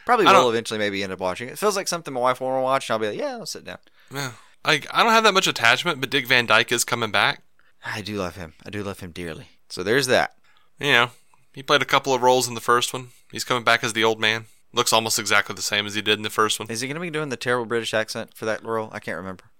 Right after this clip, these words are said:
Speaker 2: You know, I don't remember. I don't remember if he had that.
Speaker 1: I think even
Speaker 2: I mean,
Speaker 1: he
Speaker 2: I, I
Speaker 1: once
Speaker 2: assume.
Speaker 1: said that that was one of the most, like, regrettable point, uh, like, choices in his <laughs> career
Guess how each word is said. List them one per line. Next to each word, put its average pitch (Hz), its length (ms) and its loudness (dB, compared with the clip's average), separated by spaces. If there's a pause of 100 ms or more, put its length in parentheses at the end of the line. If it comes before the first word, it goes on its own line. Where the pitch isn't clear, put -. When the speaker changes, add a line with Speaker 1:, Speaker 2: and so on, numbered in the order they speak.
(120)
Speaker 2:
You 160 60 0
know, 196 100 2
I 175 100 2
don't 208 160 2
remember. 101 400 -8 (300)
I 160 80 -2
don't 202 120 4
remember 180 260 -2
if 165 40 -16
he 165 120 0
had 156 140 2
that. 139 160 2 (120)
Speaker 1:
I 175 100 -4
think 285 300 -8
even 208 160 0
Speaker 2:
I - 20 0
mean, 160 120 4
Speaker 1:
he 120 60 8
Speaker 2:
I, 107 220 6
I - 40 6
Speaker 1:
once 104 140 0
Speaker 2:
assume. 120 100 4
Speaker 1:
said 101 200 0
that - 140 -10
that 98 160 2
was 101 160 -6
one 104 160 -8
of 95 60 -8
the 92 240 -4
most, 92 400 -8
like, 85 240 -10 (200)
regrettable 101 540 -2
point, 98 320 -10 (200)
uh, - 60 -14 (920)
like, - 200 -12 (140)
choices 101 480 -2
in 95 100 -8
his 95 260 -8
<laughs> - 20 -14
career 113 400 -2